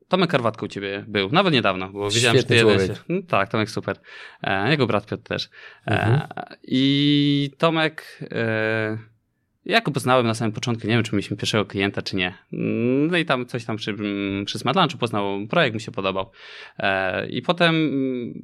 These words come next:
Speaker 1: na uczelni go spotkałem. Powiedziałem, że on tam będzie wkła-, w-, wykładał raz, właśnie też w ramach Forum Edukacji Biznesowej, więc posłucham go. I on mi tam zagaduje: "Cześć Mateusz, jak tam?" A ja też się ucieszyłem, że mnie wciąż pamięta, nie?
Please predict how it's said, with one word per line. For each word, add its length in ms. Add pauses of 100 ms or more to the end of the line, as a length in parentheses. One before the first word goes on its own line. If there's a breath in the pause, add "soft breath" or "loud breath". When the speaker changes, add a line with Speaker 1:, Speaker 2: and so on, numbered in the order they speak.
(260)
Speaker 1:
na 220
uczelni 300
go 100
spotkałem. 440
Powiedziałem, 360
że 100
on 60
tam 160
będzie 180
wkła-, 220 (120)
w-, 280
wykładał 500
raz, 300 (140)
właśnie 220
też 160
w 40
ramach 260
Forum 200
Edukacji 360
Biznesowej, 480
więc 240 (400 loud breath)
posłucham 360
go. 120 (260)
I 100
on 100
mi 60
tam 160
zagaduje: 340
"Cześć 180
Mateusz, 340
jak 140
tam?" 200
A 60
ja 80
też 160
się 60
ucieszyłem, 340
że 80
mnie 80
wciąż 200
pamięta, 380
nie? 200